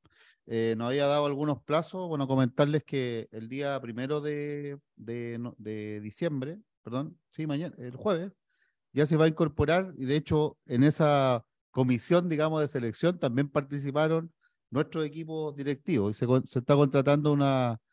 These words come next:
auditora, ¿cierto? Que va a tener una, pero con, de carácter permanente, que va a tener, digamos, la misión de apoyar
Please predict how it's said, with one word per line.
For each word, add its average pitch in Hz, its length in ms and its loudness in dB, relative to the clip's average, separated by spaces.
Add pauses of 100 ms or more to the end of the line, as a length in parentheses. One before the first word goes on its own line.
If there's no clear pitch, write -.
(260)
auditora, 165 720 4 (260)
¿cierto? 160 500 -6
Que 135 120 -4
va 131 120 2
a 135 60 0
tener 143 300 2
una, 139 400 4 (140)
pero 127 200 2
con, 123 360 0
de 117 240 -4
carácter 139 420 2
permanente, 147 640 0 (560)
que 131 100 2
va 139 60 8
a 139 40 6
tener, 139 260 4
digamos, 143 340 0
la 135 100 0
misión 143 380 -2
de 139 300 2
apoyar 135 580 2